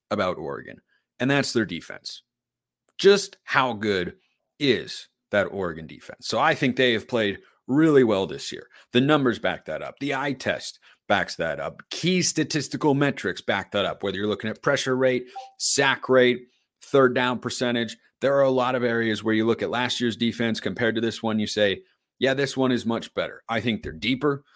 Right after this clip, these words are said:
I think they play a little bit faster. I think they are just a really, really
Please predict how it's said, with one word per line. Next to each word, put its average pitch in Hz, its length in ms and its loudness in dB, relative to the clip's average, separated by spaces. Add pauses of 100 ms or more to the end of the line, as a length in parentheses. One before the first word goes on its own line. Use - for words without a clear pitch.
(260)
I 120 120 0
think 110 280 -4
they 98 120 -2
play 92 520 -4 (320)
a 113 80 0
little 98 220 -2
bit - 180 -14
faster. 139 680 -2
I 117 160 0
think 120 240 0
they 110 140 0
are 98 100 0
just 110 260 -4
a 98 100 -2
really, 127 440 4
really 110 440 2